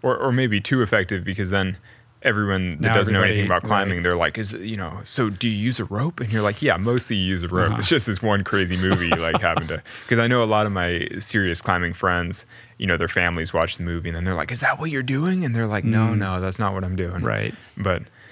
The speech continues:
Speaker 1: and, and that's not even what I'm mostly doing, you know, because I'm
Speaker 2: Yeah.
Speaker 1: typically climbing with partners and, uh, you know, training and just, like, climbing normally.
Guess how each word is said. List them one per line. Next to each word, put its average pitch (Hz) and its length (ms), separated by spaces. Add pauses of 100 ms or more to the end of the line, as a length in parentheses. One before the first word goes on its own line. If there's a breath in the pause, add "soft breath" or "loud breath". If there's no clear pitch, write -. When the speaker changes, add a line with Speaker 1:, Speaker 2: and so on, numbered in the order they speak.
(100)
Speaker 1:
and, 139 160
and 147 200
that's 151 160
not 165 120
even 120 280
what 98 100
I'm 127 180
mostly 92 300
doing, 95 340
you 101 80
know, 92 140
because 92 300
I'm 95 120
Speaker 2:
Yeah. 107 180
Speaker 1:
typically 120 380
climbing 92 300
with 87 140
partners 90 480
and, 87 460
uh, 95 280 (380)
you 113 80
know, 87 160
training 87 500
and 87 100
just, 87 140
like, 82 120
climbing 90 320
normally. 95 400